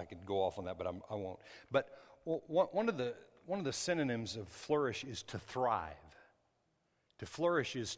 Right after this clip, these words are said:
to thrive. But, but I really ap-, appreciate this definition 'cause it says exactly what we're saying today and what we're bringing to you today. To,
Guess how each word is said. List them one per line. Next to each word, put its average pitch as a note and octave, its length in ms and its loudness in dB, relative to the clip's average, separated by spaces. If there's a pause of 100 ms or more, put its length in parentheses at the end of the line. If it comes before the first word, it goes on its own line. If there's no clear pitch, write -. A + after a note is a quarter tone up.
to - 120 -6
thrive. G#2+ 440 2 (420)
But, C3 120 -4 (200)
but C#3+ 180 -4
I C#3 60 0
really D#3+ 420 -2
ap-, A#2+ 80 -6 (260)
appreciate - 960 -6 (500)
this C3 440 0 (100)
definition C3 640 -4
'cause C3 200 -6
it C#3 100 -8
says C3 380 -2
exactly F#2+ 1040 -2 (680)
what B2+ 280 2
we're C3 360 2
saying D3+ 500 2
today G#2+ 580 0
and A2 160 -8
what A#2+ 200 -2
we're A2+ 120 -4
bringing G#2 560 -4 (400)
to C#3 120 -8
you F2+ 260 -8
today. F2 300 -10 (2500)
To, B2 120 0